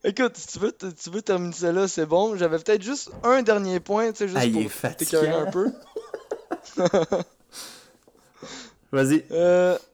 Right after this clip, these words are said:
Speaker 1: on parlait de personnages ratés un peu tantôt à la, euh, Green Goblin.
Speaker 2: Ouais, puis tu me l'as pas dit, c'est
Speaker 1: Euh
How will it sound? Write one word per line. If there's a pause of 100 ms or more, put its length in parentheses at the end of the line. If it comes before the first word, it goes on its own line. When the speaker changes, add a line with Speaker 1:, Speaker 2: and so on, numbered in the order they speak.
(320)
Speaker 1:
on
parlait
de
personnages
ratés
un
peu
tantôt
à
la,
euh, (440)
Green
Goblin.
Speaker 2:
Ouais,
puis
tu
me
l'as
pas
dit,
c'est
Speaker 1:
Euh